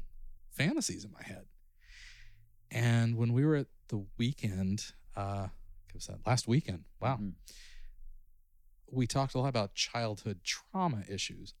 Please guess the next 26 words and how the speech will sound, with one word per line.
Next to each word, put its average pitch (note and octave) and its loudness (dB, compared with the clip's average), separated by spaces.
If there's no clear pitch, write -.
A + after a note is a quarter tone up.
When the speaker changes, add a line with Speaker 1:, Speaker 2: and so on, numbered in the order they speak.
Speaker 1:
I D3 4
didn't C3+ 4
have B2 4
childhood G2 -2
trauma C#3 0
issues, F#2 -6
but A2+ 0
many B2 2
of D3 2
my A2 2
childhood G#2+ -2
fantasies D#3+ 2
still - 2
play C3 -8
out. G#3 -2
Like, - -14
they D3+ 2
haven't F3 -4
really A#2 2
changed. - -2
Uh, A2 2
justice - 2
fantasies G#2 -6
and G2+ -12
hero D3 2
fantasies. A2 -2